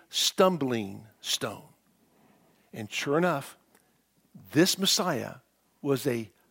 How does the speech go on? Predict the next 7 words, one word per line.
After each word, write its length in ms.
stumbling 760
block 480
to 100
the 100
nation 300
of 60
Israel. 500